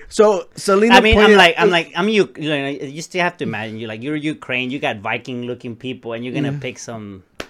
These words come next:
Speaker 1: Yeah, so, yeah. <laughs> So, all right,
Speaker 2: Yeah,
Speaker 1: so,
Speaker 2: no,
Speaker 1: so
Speaker 2: mm.
Speaker 1: look, Selena pointed out that,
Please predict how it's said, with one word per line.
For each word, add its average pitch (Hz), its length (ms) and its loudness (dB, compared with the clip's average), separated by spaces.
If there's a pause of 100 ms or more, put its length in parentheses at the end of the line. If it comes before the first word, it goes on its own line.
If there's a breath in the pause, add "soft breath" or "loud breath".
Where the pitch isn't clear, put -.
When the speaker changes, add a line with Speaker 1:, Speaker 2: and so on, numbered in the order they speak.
(280 loud breath)
Speaker 1:
Yeah, 143 220 -2
so, 170 140 -8
yeah. 196 380 6
<laughs> 247 160 4
So, 208 140 6
all 190 80 8 (260 loud breath)
right, 208 240 8
Speaker 2:
Yeah, - 60 -6
Speaker 1:
so, 208 160 6
Speaker 2:
no, 175 40 -2
Speaker 1:
so 208 120 2
Speaker 2:
mm. 202 40 0
Speaker 1:
look, 185 120 2
Selena 208 400 0
pointed 208 340 -2
out 151 460 4
that, 135 400 2